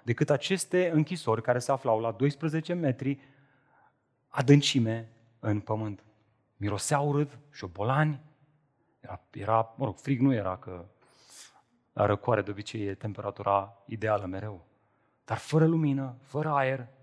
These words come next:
era o gură doar de, doar suficientă cât să intre un om acolo jos, în adâncime, pe unde venea oxigenul. Era rău, era într-o situație destul de dificilă.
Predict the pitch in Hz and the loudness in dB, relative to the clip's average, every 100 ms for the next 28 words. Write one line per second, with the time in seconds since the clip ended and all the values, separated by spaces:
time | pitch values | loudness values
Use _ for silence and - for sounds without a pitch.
0 | _ _ _ _ - 123 131 120 117 147 | _ _ _ _ 4 8 8 4 2 4
1 | 139 135 131 - - - _ - 127 113 | 6 4 2 -8 -20 -20 _ -8 -6 -2
2 | 123 127 127 127 123 120 - _ _ - | 4 4 4 2 -2 -4 -14 _ _ -10
3 | 131 131 165 165 160 151 147 139 - - | 4 8 8 6 -4 -2 -2 -2 -6 -4
4 | 131 143 147 139 123 123 120 101 - 110 | 0 0 0 -2 0 0 -2 -6 -8 -8
5 | 101 92 110 104 - - _ _ _ 104 | -8 -8 -10 -12 -14 -18 _ _ _ -6
6 | 95 98 - 98 92 - _ _ - 110 | -4 -4 -6 -10 -10 -18 _ _ -4 -2
7 | 104 95 110 117 113 - _ _ _ _ | -2 -4 -4 -4 -6 -14 _ _ _ _
8 | _ _ _ _ _ _ _ _ _ 107 | _ _ _ _ _ _ _ _ _ -8
9 | - 107 117 120 117 113 _ _ _ - | -6 -4 -2 -2 -4 -10 _ _ _ -8
10 | 117 123 123 117 87 - _ _ _ 104 | -2 -2 0 -2 -2 -14 _ _ _ -4
11 | 123 139 120 - 117 113 110 - 110 104 | 0 0 -2 -12 -8 -8 -6 -6 -8 -8
12 | 101 - 107 98 98 98 - 110 107 | -14 -10 -10 -8 -12 -14 -12 -10 -10